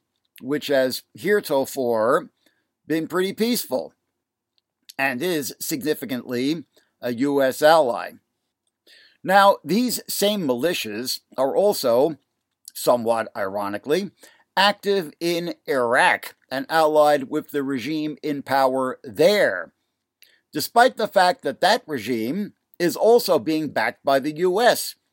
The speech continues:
and grew out of the new government installed by the U S after the invasion of two thousand and three, although it looks like that relationship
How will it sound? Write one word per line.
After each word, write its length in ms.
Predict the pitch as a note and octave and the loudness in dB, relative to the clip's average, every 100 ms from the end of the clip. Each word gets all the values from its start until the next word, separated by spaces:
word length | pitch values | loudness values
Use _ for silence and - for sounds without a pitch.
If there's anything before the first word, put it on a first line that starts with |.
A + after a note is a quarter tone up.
| _ _ _ _ - | _ _ _ _ -2
and 260 | D#3+ D3+ | -2 -2
grew 480 | G#2+ B2+ G#3 G#3 E3 - | -4 0 2 2 0 0
out 320 | E3 G3 G3 - | 4 4 4 0
of 400 | C#3 C3 G#2+ - | 2 2 0 -2
the 260 | C3+ C3+ B2+ | 0 0 -2
new 260 | C3+ E3 D#3 | -4 -2 0
government 640 | C3 D#3+ D#3 A#2+ B2 - | 4 4 2 -4 -4 -6
installed 720 | B2 - E3 E3+ C#3 C3 A#2+ _ _ _ _ _ | -8 -4 2 4 4 2 -4 _ _ _ _ _
by 220 | - C#3 | 0 2
the 140 | A#2+ B2 | 2 0
U 260 | C3 B2 | -2 0
S 300 | C3 D3 - - | 2 0 -2 -8
after 320 | C#3+ D3 - C#3 | -4 -4 -4 -4
the 140 | C#3+ | -4
invasion 480 | C#3 E3 G3 - C#3+ | -2 -2 -4 -4 -6
of 100 | - | -6
two 160 | C#3 | -6
thousand 420 | B2 B2+ A#2+ A2+ G#2 | -4 -2 -2 -6 -10
and 160 | G#2+ | -12
three, 420 | - A2+ G2+ F2 - _ _ _ _ - | -10 -10 -10 -12 -18 _ _ _ _ -8
although 380 | B2+ B2 C#3+ C3+ | -4 0 2 0
it 80 | |
looks 220 | E3+ D#3 C#3+ | -4 -4 -2
like 160 | B2+ | 0
that 240 | D3 C#3 - | 2 2 0
relationship 800 | C3 C3 D3+ - B2 - C#3+ | -4 -2 -2 -2 -6 -2 -2